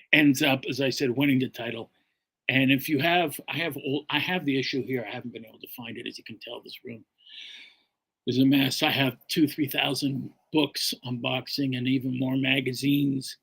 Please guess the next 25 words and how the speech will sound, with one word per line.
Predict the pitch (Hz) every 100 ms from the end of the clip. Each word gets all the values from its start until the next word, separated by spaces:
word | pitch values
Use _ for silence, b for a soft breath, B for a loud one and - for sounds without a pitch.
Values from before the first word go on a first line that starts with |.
| -
Um, | 135 135 139 139 139 - - - _ -
there | 160 151
were | 147
twelve | 139 196 180 180
photos | 185 170 170 131
of |
the | 135
bout | 139 139 147
in | 143
the | 131
August | 131 139 127 -
nineteen | 135 127 143
thirty-five | 131 131 123 151 147 127
issue | 123 147
of | 127
the | 117
Ring | 135 147
magazine, | 143 135 127 131 139 135 _ _ _ _ -
pages | 135 131 131
five, | - 143 139 135
six, | 139 127 -
and | 127
seven. | - 143 135 143 127 _ _ _ _ _
And, | 120 123 123 123 127
uh, | 123 120 117